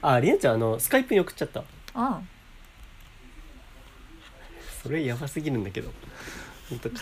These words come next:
Speaker 1: 庭教師しかいないから、スカイプは。やばいって。
Speaker 2: ああ、あ、なにこれ？
Speaker 1: いや、マジで謎。日本にない感覚、これ。これほんと日本で見ないけどさ、あの、アメリカとかのさ、外国のインスタというかさ、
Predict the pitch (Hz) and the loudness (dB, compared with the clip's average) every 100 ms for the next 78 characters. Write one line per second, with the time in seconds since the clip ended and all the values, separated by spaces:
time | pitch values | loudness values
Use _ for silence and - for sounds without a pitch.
0 | - 190 202 - 220 107 110 104 - 135 | -4 -2 -2 -2 0 0 0 -2 -6 -8
1 | - 101 - 104 107 - - 113 110 110 | -6 -6 -6 -8 -8 -14 -10 -8 -6 -6
2 | 101 - - - - - - - - - | -8 -14 -20 -20 -20 -16 -16 -16 -18 -20
3 | - - - - - - 233 240 233 214 | -20 -20 -20 -18 -14 0 4 6 6 4
4 | - 214 208 226 392 202 233 - - - | 0 -4 0 2 2 0 -2 -14 -20 -18
5 | - - - - - - - - - - | -18 -18 -20 -20 -20 -20 -20 -18 -16 -16
6 | - - - 127 123 196 233 135 117 120 | -20 -20 -6 0 4 4 4 4 4 4
7 | 110 113 135 151 196 226 160 113 117 107 | 2 0 2 2 6 6 6 4 4 2
8 | - 110 107 - - - - - - - | 0 -2 -4 -8 -10 -10 -10 -14 -14 -16
9 | - - - - - - - - - 190 | -16 -18 -18 -20 -20 -20 -20 -18 -4 2
10 | 190 226 226 202 202 202 127 127 127 - | 4 4 6 8 8 8 6 6 4 2
11 | 98 92 107 98 98 117 113 110 117 131 | -2 -4 -4 -4 -6 -6 -4 -2 0 0
12 | 175 175 175 170 131 101 101 98 131 165 | 0 -2 -2 0 0 -2 -6 0 0 2
13 | - 175 151 151 156 151 - 147 143 139 | 2 4 4 6 6 4 2 0 0 -2
14 | 151 139 120 110 - 117 | -4 -4 -2 -4 -4 -10